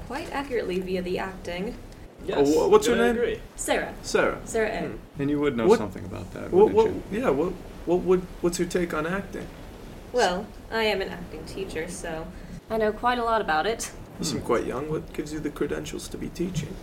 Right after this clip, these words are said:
Speaker 1: Well, having been in the f-, industry myself.
Speaker 2: Now, why are we prosecuting her? What did she do? Let's talk about you, shall we? Now, what do you do? Tell us what you do.
Speaker 3: I'm sorry, can you repeat your name for me? It was just so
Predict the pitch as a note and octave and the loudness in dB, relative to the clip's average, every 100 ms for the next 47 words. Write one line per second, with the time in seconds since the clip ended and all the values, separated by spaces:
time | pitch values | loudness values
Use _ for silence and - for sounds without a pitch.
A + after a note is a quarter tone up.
0 | - G4+ - - G3 G#3+ G#3+ G#3+ G#3+ G#3+ | -8 -8 -2 0 2 2 0 0 0 -2
1 | - - G3+ G3+ - A3 G#3 G#3+ - - | -10 -8 -6 -6 -6 -6 -4 -6 -6 -4
2 | G#3+ - F4+ - F3 E3 G3+ D4 D4+ - | -2 -4 -6 -12 -6 -2 2 4 4 0
3 | - B3 A3+ - C4 F3 C#3 G3+ - - | 0 0 0 -2 -2 -2 2 2 0 -8
4 | F#3 B3 F#3+ C#4 C#4+ - - - - - | -8 -6 -4 -4 -4 -6 -8 -14 -14 -12
5 | - D4+ B3 F#3 C#3+ G#3+ - - - - | -2 0 2 2 0 0 -6 -8 -8 -6
6 | A3 F3+ - - - - - - E3+ C4 | -6 -8 -12 -12 -12 -14 -14 -6 -4 -2
7 | A#3 G#3+ F#3 A2 - - A#3+ C4+ - E3 | 0 2 0 -2 -8 -8 -2 -2 0 -2
8 | D#3+ D#3 - - E3 D3 A2+ D#3 E3+ E3 | -2 -4 -8 -8 -4 -2 0 0 0 0
9 | D3 D3+ D3 D3 C#3+ D3 D3 C3+ A#2 - | 0 0 -2 -4 -6 -8 -6 -4 -4 -4
10 | A#2 - - - C3+ A#2 | -6 -6 -8 -4 0 0